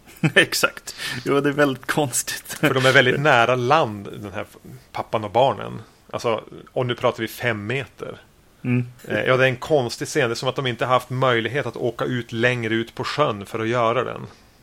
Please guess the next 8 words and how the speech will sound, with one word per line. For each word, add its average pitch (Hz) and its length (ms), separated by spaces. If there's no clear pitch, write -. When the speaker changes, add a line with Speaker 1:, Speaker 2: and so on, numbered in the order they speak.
Speaker 1:
Nej, 120 320
nej, 120 160
precis. 123 520
Eh, - 80
jag 123 160
började 131 600
lyssna 123 400
på - 340